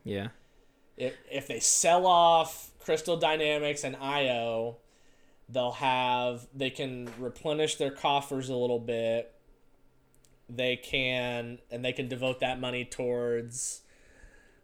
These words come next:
Speaker 2: um, making, like, better, like, R P Gs and stuff like that,
Speaker 1: Mm-hmm.
Speaker 2: you know, and stuff like that. Like, I'm, I'm actually, even, um,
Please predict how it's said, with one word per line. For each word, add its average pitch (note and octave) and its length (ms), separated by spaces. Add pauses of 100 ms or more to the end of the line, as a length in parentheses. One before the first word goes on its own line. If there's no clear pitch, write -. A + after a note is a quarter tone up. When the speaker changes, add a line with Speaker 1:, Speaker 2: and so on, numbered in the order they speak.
(120)
Speaker 2:
um, A#2 760 (420)
making, A#2+ 840 (1160)
like, A#2 360
better, A#2+ 400
like, A2+ 440
R B2+ 160
P A#2+ 160
Gs A2 300
and G#2 120
stuff - 280
like G#2+ 140
that, G#2+ 160
Speaker 1:
Mm-hmm. A#2 80
Speaker 2:
you C3 120
know, E3 140
and A2 100
stuff - 220
like A2 120
that. A#2 160
Like, C3 200
I'm, G#3+ 280
I'm A#3 160
actually, B3+ 360 (280)
even, C4 480
um, C3 720